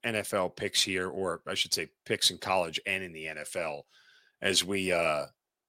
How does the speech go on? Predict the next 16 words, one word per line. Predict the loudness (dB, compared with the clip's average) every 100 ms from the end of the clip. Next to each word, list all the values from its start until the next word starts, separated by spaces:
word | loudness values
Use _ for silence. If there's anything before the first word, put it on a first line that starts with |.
| _ _ _ _ _ _
as | 0 2
we | 2 4
wind | 6 6 6
things | 0 2 4
down | 6 6 2
here, | -2 -2 -4 -4
uh, | -4 -2 0
on | 0 0
this | 0 4 4 2 -8
Football | -2 0 4 4 4
Friday. | 2 6 6 6 0 -2 -16 -12 2
Uh, | 8 8 8
college | 12 12 12 12
games | 2 0 -2
on | 2
Saturday. | 6 8 6 4